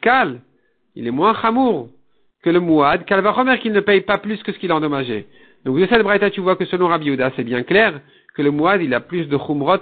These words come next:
que le Tam. Donc revient la question, comment peut dire Rabbi Yehuda cette Khumra là sur le Tam, qui doivent se partager le Mazik avec le Nizak, la perte du cadavre ?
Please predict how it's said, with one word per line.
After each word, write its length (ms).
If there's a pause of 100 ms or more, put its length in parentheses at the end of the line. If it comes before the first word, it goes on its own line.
que 120
le 140
Tam. 360 (500)
Donc 180
revient 200
la 80
question, 480 (320)
comment 220
peut 140
dire 180
Rabbi 160
Yehuda 360
cette 140
Khumra 340
là 160
sur 200
le 160
Tam, 320 (480)
qui 120
doivent 240
se 80
partager 460
le 80
Mazik 340
avec 200
le 80
Nizak, 320
la 120
perte 400 (600)
du 180
cadavre ? 560